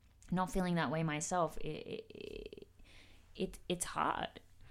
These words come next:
And then all the things that I wanna do, it's like, <laughs> I almost got to this point with business, I'm gonna be honest, where it's like,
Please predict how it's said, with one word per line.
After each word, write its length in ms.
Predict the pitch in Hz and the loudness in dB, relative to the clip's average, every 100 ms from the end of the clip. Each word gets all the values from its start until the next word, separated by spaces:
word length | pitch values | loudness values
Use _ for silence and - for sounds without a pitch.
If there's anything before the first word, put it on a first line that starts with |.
| - - - | -20 -20 0
And 180 | 175 185 | 4 6
then 100 | 185 | 6
all 120 | 185 | 6
the 100 | 175 | 4
things 180 | 175 190 | 4 6
that 100 | 175 | 8
I 40 | |
wanna 200 | 170 170 | 6 6
do, 180 | 160 202 | 4 2
it's 140 | 226 180 | 4 4
like, 180 | 170 - - | 2 0 -2
<laughs> 100 | - | 2
I 160 | - 196 | 6 8
almost 320 | 202 202 - | 8 6 6
got 160 | 185 | 4
to 80 | 180 | 6
this 120 | 175 | 2
point 280 | - 180 185 | 2 4 4
with 120 | 165 | 4
business, 340 | - 185 190 170 | 4 4 4 4
I'm 80 | 165 | 4
gonna 140 | 170 | 4
be 120 | 165 | 4
honest, 460 | 175 226 156 160 - | 4 4 4 2 2
where 120 | 165 | 4
it's 200 | 156 - | 4 2
like, 420 | 165 156 151 - | 2 4 2 -2